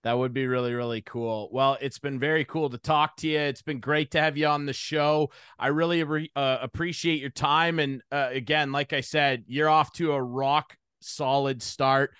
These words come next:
You've been red hot in the blue paint, and, uh, we're looking forward to a lot more Friday Night Lights shining, uh, not just on Fridays, but, uh, throughout the rest of the season. Braden, uh, congrats so far on your success, and thanks so much for doing this, my friend.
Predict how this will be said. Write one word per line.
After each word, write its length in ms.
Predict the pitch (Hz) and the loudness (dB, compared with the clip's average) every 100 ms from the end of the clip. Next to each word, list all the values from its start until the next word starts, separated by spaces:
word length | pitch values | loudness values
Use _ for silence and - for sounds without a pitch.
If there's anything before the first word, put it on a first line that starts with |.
| - _ | -20 _
You've 160 | 131 135 | -6 -2
been 200 | 143 135 | -2 2
red 240 | 143 147 | 2 2
hot 400 | 135 143 147 147 | 0 2 2 0
in 160 | 143 139 | -4 -6
the 80 | 120 | -6
blue 300 | 135 151 131 | -2 -2 -2
paint, 420 | - 147 147 151 _ _ _ | -2 -2 -4 -6 _ _ _
and, 320 | - 131 131 | -4 -2 0
uh, 160 | 127 127 | 2 0
we're 140 | 123 | 0
looking 320 | 147 156 156 139 | -2 -4 -6 -4
forward 380 | 147 143 139 | -2 0 -2
to 120 | - 143 | -4 -2
a 40 | |
lot 260 | 135 139 139 | 0 0 0
more 160 | 139 | -4
Friday 400 | 135 147 135 139 | -2 -2 0 0
Night 240 | 135 131 120 | -2 -4 -2
Lights 300 | 139 131 - | -2 -4 -6
shining, 640 | - 139 139 135 127 127 | -2 0 0 0 -2 -2
uh, 500 | 123 123 123 120 120 - | 0 0 0 -2 -4 -4
not 240 | 139 190 | 0 2
just 240 | 226 - | 0 2
on 180 | 226 180 | 2 2
Fridays, 680 | - 175 156 160 196 247 - - | 0 2 4 4 2 0 -6 -2
but, 320 | 165 156 - | -2 -2 -2
uh, 280 | 160 156 143 - _ _ - | 2 2 0 -6 _ _ -2
throughout 280 | 185 202 - | 2 2 0
the 80 | |
rest 280 | 185 180 - | -4 -4 -6
of 100 | 170 | -12
the 60 | 151 | -12
season. 480 | - 175 190 147 123 | -8 -6 -2 -2 -2
Braden, 500 | 143 156 151 131 127 | 2 2 2 -2 -2
uh, 180 | 135 131 | 0 0
congrats 520 | - 139 143 165 - | -2 -2 0 0 0
so 160 | 175 165 | -2 -2
far 280 | 156 156 | 0 2
on 100 | 151 | 2
your 120 | 151 147 | -2 -8
success, 580 | - - - 143 143 | -10 -10 0 0 0
and 120 | 135 123 | -4 -2
thanks 280 | 139 135 | -2 -2
so 80 | - | -2
much 240 | 139 127 - | -2 -2 -4
for 100 | 127 | -6
doing 240 | 117 120 | -4 -4
this, 220 | 113 - | -6 -8
my 100 | 104 | -10
friend. 320 | 92 98 98 | -8 -8 -8